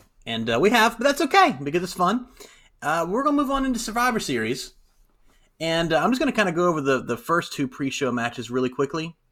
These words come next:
So for the first match, we had the Tag Team Battle Royal, and I'm gonna go over it real quick. The O C, The Revival, The Forgotten Sons, Dolph Ziggler and Bobbert Roode,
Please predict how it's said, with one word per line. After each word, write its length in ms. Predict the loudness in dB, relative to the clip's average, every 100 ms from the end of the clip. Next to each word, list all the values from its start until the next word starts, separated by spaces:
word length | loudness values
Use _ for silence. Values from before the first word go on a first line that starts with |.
| _ -2
So 100 | -2
for 120 | 0
the 40 |
first 300 | 0 0 0
match, 380 | 2 0 0 -10
we 140 | -2 -2
had 220 | 2 0
the 60 | 0
Tag 300 | -2 -2 -2
Team 180 | -2
Battle 220 | 0 2 2
Royal, 500 | 2 4 4 2 -6
and 120 | -4
I'm 120 | -2
gonna 120 | 0 2
go 80 |
over 120 | 2 2
it 60 |
real 120 | 0
quick. 340 | 0 0 0 -2 -18 -10 0
The 100 | 2
O 80 |
C, 220 | 2 0 4
The 100 | 4
Revival, 480 | 4 4 4 2
The 80 | -2
Forgotten 400 | 0 2 2 2
Sons, 520 | -2 0 2 0 -4 -12 -10
Dolph 260 | 2 2 4
Ziggler 240 | 0 0
and 140 | 0 4
Bobbert 260 | 4 4
Roode, 460 | 4 4 4 2